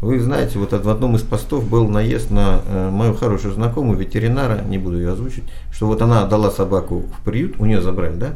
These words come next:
что она всех за-, позаразила там. Ну, ребята, это уже ваши проблемы. Вы забирали из ветеринарной части собаку, понятное дело, что она была нездорова, почему её сразу поместили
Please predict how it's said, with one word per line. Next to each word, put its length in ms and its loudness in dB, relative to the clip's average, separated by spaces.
что 220 0
она 200 2
всех 260 -2
за-, 140 0
позаразила 680 2
там. 240 6
Ну, 100 -6
ребята, 380 -2
это 120 -6
уже 140 -4
ваши 220 -6
проблемы. 520 -2
Вы 120 -2
забирали 500 0
из 180 -4
ветеринарной 640 -2
части 300 -4
собаку, 440 -4
понятное 440 -2
дело, 200 4
что 140 0
она 100 -2
была 200 -2
нездорова, 420 -2
почему 360 -4
её 140 0
сразу 320 0
поместили 640 -2